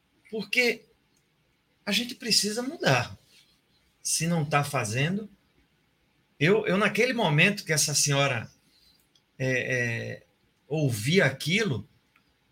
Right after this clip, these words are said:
não sei se ela seguiu o conselho da filha, mas olha como a espiritualidade, como no mundo espiritual as coisas têm um, um, um,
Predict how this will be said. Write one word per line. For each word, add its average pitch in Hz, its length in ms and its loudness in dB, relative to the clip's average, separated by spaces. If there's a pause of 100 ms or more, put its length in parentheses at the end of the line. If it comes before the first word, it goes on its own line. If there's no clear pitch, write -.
não 220 140 -6
sei 156 240 4
se 143 120 4
ela 127 220 0 (220)
seguiu 151 460 4
o - 60 -6
conselho 131 420 2
da 110 120 0
filha, 135 480 -4 (640)
mas 139 720 2 (1200)
olha 226 600 0 (160)
como 220 320 0
a 208 60 2
espiritualidade, 175 1300 0
como 240 400 2
no 175 160 0
mundo 233 320 0
espiritual 175 1000 0 (380)
as 139 260 0
coisas 175 760 -2 (540)
têm 208 480 6
um, 170 240 0
um, 147 580 -2
um, 143 360 -2